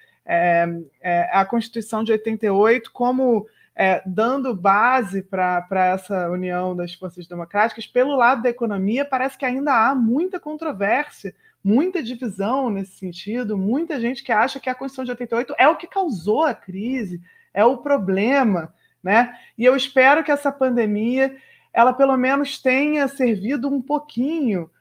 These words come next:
é, pra colocar de novo na, na, na sociedade a importância,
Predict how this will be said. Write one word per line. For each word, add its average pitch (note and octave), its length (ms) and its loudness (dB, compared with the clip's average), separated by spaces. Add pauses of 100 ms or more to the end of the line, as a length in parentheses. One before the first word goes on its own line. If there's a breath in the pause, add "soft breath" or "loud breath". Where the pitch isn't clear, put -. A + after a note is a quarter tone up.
(280)
é, F#3 520 2
pra G#3+ 240 0
colocar A#3+ 420 2
de A#3+ 140 -2
novo A#3 500 4
na, E3 380 -8
na, D#3+ 180 -10
na E3 160 -8
sociedade F#3 920 0
a G#3+ 120 0
importância, G#3+ 920 -4